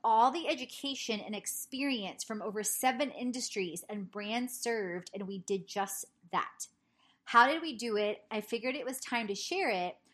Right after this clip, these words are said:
to serve others. And this is part one of a two-part series. And here you will learn how to set up the foundation.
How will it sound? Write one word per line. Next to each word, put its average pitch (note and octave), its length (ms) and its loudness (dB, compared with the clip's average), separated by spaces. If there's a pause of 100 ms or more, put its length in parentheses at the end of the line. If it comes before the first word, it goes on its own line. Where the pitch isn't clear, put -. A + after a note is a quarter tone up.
(140)
to G3 120 -4
serve G#3 420 2
others. - 500 -4 (500)
And A#3+ 140 2
this C#4 140 2
is A4+ 220 0
part - 400 -4
one A3 520 4
of G#3 120 0
a G3+ 80 -2
two-part C#4 640 -6
series. - 600 -6 (220)
And G#3+ 160 -6 (160)
here A#3+ 600 2
you A#3 140 -12
will B3 260 -4
learn A#3+ 360 -2
how D4 160 -2
to B3 80 0
set A3+ 300 0
up A#3 200 2
the G#3+ 80 -6
foundation. F#3+ 640 -4